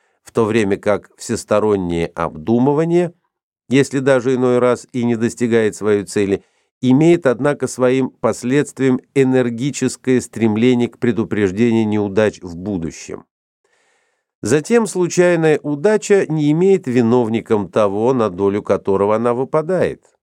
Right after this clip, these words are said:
между тем как печальные результаты, не оправдывающие прежних расчётов, оставляют, по крайней мере,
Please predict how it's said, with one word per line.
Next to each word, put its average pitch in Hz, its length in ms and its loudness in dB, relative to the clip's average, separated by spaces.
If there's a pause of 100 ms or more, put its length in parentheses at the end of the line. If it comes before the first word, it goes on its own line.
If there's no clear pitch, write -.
(200)
между 90 340 -2
тем 90 240 -2
как 85 240 -6
печальные 80 640 -2
результаты, 82 720 -4
не 82 120 -4
оправдывающие 78 880 -4
прежних 76 480 -6
расчётов, 131 580 -2 (400)
оставляют, 113 720 -2
по 101 100 0
крайней 110 420 -2
мере, 110 380 0